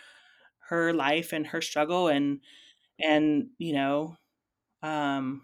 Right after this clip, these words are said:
she went through a lot to get, to get me here, you know? Um, so anyways, that's a little bit of a side offshoot, but I think that it's really important, you know, for folks who wanna connect with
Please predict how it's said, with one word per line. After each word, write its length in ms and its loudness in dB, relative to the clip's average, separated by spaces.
she 280 0
went 220 0
through 160 2
a 20 4
lot 360 0
to 120 -4
get, 320 -4
to 100 -4
get 400 0
me 300 0
here, 480 -2
you 160 -2
know? 300 -2
Um, 580 -4
so 520 8
anyways, 540 4
that's 300 2
a 40 -4
little 220 2
bit 100 2
of 120 4
a 360 4
side 460 4
offshoot, 600 2
but 100 2
I 80 4
think 220 0
that 100 2
it's 160 -4
really 140 0
important, 500 -2
you 100 -4
know, 220 0
for 180 -8
folks 360 -2
who 120 -4
wanna 220 -2
connect 400 -4
with 260 0